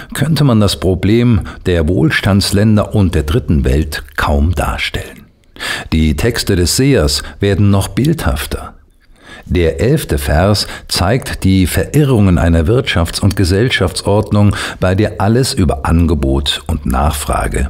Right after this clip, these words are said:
bestimmt wird. „Wenn das Jahrtausend beginnt, das nach dem Jahrtausend kommt, wird der Mensch mit allem Handel treiben.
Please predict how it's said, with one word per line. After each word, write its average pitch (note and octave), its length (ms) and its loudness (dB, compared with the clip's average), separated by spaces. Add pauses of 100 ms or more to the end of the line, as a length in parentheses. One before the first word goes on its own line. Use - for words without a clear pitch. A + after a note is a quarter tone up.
(100)
bestimmt - 580 -2
wird. - 320 -10 (1500)
„Wenn G#2 340 4
das B2+ 260 0
Jahrtausend B2+ 600 0
beginnt, A2+ 580 2 (260)
das - 160 -4
nach C2+ 160 0
dem G2+ 360 2
Jahrtausend G2+ 680 2
kommt, A#2 500 0 (420)
wird D2 180 0
der D#2 100 0
Mensch G#2 520 2
mit C#2 400 -2
allem F#2+ 400 2
Handel C#2+ 320 0
treiben. - 500 -8